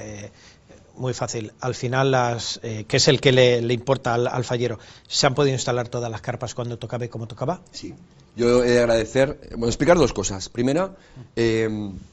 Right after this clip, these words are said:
Speaker 2: el esfuerzo que este, ha hecho este año Bomberos por, eh, reforzar la seguridad, y con esto yo creo que no se puede frivolizar en absoluto. Eh, a diferencia de lo que se había hecho en años anteriores,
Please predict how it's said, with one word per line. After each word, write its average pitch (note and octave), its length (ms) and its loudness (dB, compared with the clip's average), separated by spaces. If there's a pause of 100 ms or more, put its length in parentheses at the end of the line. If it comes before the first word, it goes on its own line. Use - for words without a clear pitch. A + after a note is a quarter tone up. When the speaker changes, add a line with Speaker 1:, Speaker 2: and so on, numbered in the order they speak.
(420)
Speaker 2:
el B2+ 120 -4
esfuerzo D3 320 2
que C3+ 80 -2
este, B2+ 380 -2
ha - 80 0
hecho A2 160 -2
este G#2+ 220 -2
año G2+ 360 -4 (120)
Bomberos G#2+ 640 2 (460)
por, A2 180 0
eh, G2+ 320 -4
reforzar A#2 460 -2
la A#2 80 -2
seguridad, G#2 560 -4 (160)
y G2+ 180 -8
con G#2+ 180 -6
esto A#2 420 -2 (360)
yo B2 160 2
creo B2 100 6
que A#2+ 40 2
no A#2+ 60 -2
se B2+ 100 -4
puede A#2 180 4
frivolizar A2 540 -2
en A2+ 180 -2
absoluto. A#2+ 640 -6 (540)
Eh, G2+ 520 0 (220)
a A#2 100 0
diferencia C#3 420 4
de C3+ 80 4
lo B2 80 0
que A#2 100 -2
se A2+ 80 -6
había A#2+ 160 2
hecho A2+ 160 -4
en G#2+ 80 -4
años G#2 200 -6
anteriores, G#2 640 -2